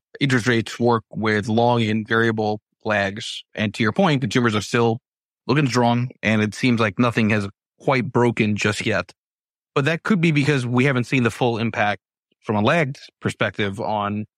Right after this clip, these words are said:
the economy. So given your experience in the fixed income space, first of all, do you think that the, the lags in terms of the economy and the interest rate environment, has it shortened over time? And if it has,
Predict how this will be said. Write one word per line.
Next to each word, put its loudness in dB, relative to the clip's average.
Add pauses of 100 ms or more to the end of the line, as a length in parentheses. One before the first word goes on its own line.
(360)
the 2
economy. 0
So -2 (380)
given 2
your 2
experience 0
in 0
the 0
fixed -4
income 2
space, -6 (580)
first 0
of 0
all, 2
do -4
you 2
think 0
that 0
the, 0 (180)
the -4
lags 0
in 2
terms 0
of -2
the 2
economy 0
and -4
the 0
interest -6
rate 0 (120)
environment, -2 (500)
has 0
it 0
shortened 2
over 2
time? 2
And -4
if -6
it -4
has, 0